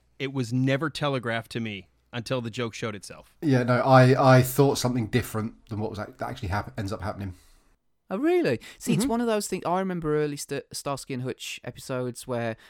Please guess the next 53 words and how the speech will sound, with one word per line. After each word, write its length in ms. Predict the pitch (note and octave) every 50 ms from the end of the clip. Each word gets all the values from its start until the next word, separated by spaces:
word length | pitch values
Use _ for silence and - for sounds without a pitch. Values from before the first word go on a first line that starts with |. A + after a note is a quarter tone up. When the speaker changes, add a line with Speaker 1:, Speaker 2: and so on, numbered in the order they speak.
| - -
Speaker 3:
I 60 | C3+
think 200 | C#3+ - B3 -
it 60 | F4 F#3+
may 80 | C#3
have 120 | A2 G2 -
been 120 | - G#2
the 40 | G#2
pilot 340 | - - A2+ A2 G#2+ A#2 -
episode, 380 | - - - - E3+ E3 E3
in 80 | E3 E3
fact, 340 | E3 - E3+ - - - -
where 280 | - D#3 D3 D3 C#3+ C3+
they 260 | B2+ - C3 B2+ B2+
go, 460 | A#2+ - C3 B2+ B2 B2 B2 A#2+ A2+ _ _ - - - _ _ _ _ _
um, 420 | - A2+ A2+ A2+ A2+ A2+ A2+ - - -
to 680 | - - - B2+ A#2+ A#2 A#2 A#2 A2+ A2 A2 G#2+ G2 -
see 600 | - - - - C3 B2 A#2+ A#2 A#2 A2 G2+ - -
an 100 | A#2 A#2+
informant 760 | A#2 - - - - A#2+ A#2 A#2 G#2+ G#2+ G2+ G2+ G2 - -
or 200 | A2 G#2 G2 G2+
a, 200 | F#2+ - - G#2+
a 40 | G#2
criminal 480 | - - - B2+ A2+ A2 G#2 G#2 G2
of 120 | F#2 F#2 -
some, 320 | - - - A#2 G#2+ G2+
or 180 | - A#2 A2 G#2
something 340 | G2+ - - B2 G#2+ - A2
like 160 | G#2 G2+ -
that. 160 | - F#2 F2 -
I 20 |
think 140 | - - C#3
it's 80 | -
a 40 | B2+
mob 220 | A2+ G#2+ G#2 G2+ - _
boss, 320 | - A#2+ A2+ A2 - - - - - - - -
'cause 140 | - G#2+ G#2+
there's 120 | G#2 G#2
a 40 | G#2
hit 260 | - - A#2+ - _
been 160 | - - G2+ -
put 180 | - - -
on 160 | F2+ F2 F2
them. 140 | D#2+ E2+ F2 - - - - - - -
Uh, 160 | - G#2 G2 -
I 60 | -
used 160 | G#2 - -
to 60 | G#2
love 80 | F#2 -
Starsky 320 | - - F2 F2 - F2+
and 60 | F2
Hutch. 200 | F2+ - - - - _ - _ _ _
And, 340 | - A#2+ B2+ B2+ B2 A2+ - C#3
um, 380 | C3 B2+ B2+ B2+ B2+ B2+ A#2+